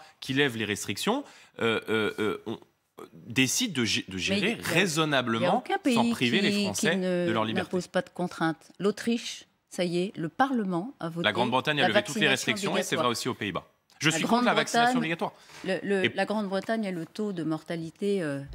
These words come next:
Speaker 2: euh, enfin, très fort, plus élevé qu'en
Speaker 1: Je suis
Speaker 2: France.
Speaker 1: contre la vaccination obligatoire et je suis contre également le fait d'organiser, comme le fait le président de la République, une guerre de tous contre tous. Quand il pointe du doigt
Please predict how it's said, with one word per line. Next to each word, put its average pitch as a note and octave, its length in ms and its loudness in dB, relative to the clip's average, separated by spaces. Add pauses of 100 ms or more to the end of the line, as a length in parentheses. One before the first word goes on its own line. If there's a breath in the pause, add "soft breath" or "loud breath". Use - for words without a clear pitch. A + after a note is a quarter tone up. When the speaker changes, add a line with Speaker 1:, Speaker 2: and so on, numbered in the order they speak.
(540 loud breath)
Speaker 2:
euh, F#3+ 80 -2
enfin, - 180 -2
très - 180 -2
fort, F#3+ 260 -2
plus E3 200 -6
élevé D3+ 200 -2
qu'en D3+ 100 -2
Speaker 1:
Je B2 40 4
suis A#2+ 180 0
Speaker 2:
France. F3 140 0
Speaker 1:
contre D#3+ 80 -2
la C#3 80 2
vaccination C3 380 -2
obligatoire C#3 520 2
et A#2+ 140 2
je A#2 100 -2
suis - 160 -6
contre C#3+ 280 -4
également A#2 580 -2 (240 soft breath)
le A#2+ 120 0
fait B2+ 160 -2
d'organiser, B2 600 -2
comme G#2+ 180 -4
le G2 60 -4
fait A#2 100 -6
le G#2 60 -6
président G#2+ 240 -6
de G#2 60 -4
la G2 80 0
République, A2+ 600 -6
une G#2 140 -4
guerre C3+ 160 -2
de B2 60 -4
tous - 200 -8
contre B2 260 -6
tous. - 380 -8 (160 soft breath)
Quand - 200 -6
il A#2 100 -4
pointe D3+ 260 0
du B2+ 140 -6
doigt C3 360 0